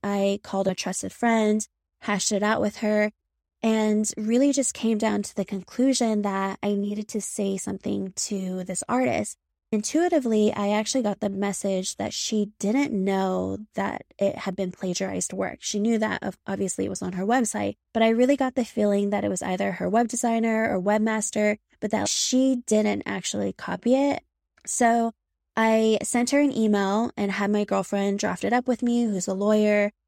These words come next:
It was very direct and stated that she had plagiarized my work, gave her the screenshots, and that we needed a response from her in twenty-four hours. Long story short, she had responded and apologized, and you could tell she was really worked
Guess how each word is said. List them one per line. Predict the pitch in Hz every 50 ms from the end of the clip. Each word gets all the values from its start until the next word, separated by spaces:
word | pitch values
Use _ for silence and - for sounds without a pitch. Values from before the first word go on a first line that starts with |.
| _ -
It | 196
was | 196 202
very | 180 180 - 214 214 220 220 226
direct | 220 233 220 208 196 190 190 190 185 190 - - - - - - - _ _
and | 220 214 208 202 202 196 190 196 196 196 196 196 190
stated | - - - - 202 - - - 214 202 202 208 202 185
that | 208 190 180 185 185 - - _ -
she | - - - 226
had | 190 190 202 -
plagiarized | - - 208 196 - 202 190 185 185 - -
my | 185 185 185
work, | 185 220 233 240 233 233 233 - _ -
gave | - 202 190 -
her | - -
the | 175 180
screenshots, | - - - 247 240 233 - - 226 220 214 214 - - - -
and | - 196 196
that | - -
we | - 196
needed | 190 190 202 202 202 214 202
a | 208
response | 208 202 185 - - - 214 202 196 -
from | - - 185
her | 185 180 180 185
in | - - 190
twenty-four | - - 175 175 175 - - - - -
hours. | - - - - 71 71 - - - - _ _ -
Long | 240 247 269 269
story | 269 - 294 285 277 254
short, | - - - 226 202 202 202 202 202 226 254 294 - _ -
she | - - - - 233 226 226 226 226 226 220 220 220 220 220 226 - - -
had | 214 - 220 208
responded | 202 196 - - - 233 240 247 233 240 240 233 233 233 233 233 240 - -
and | - 196 196
apologized, | 202 190 - - 208 208 220 220 - 226 214 214 214 214 214 214 214 214 -
and | 202 202 208
you | 208
could | - - 208 -
tell | - - - 214 214 220
she | 214 - - 233
was | 226 214 214 196
really | 190 196 196 196 196 196 196 202 202 202
worked | - - 202 196 190 180 -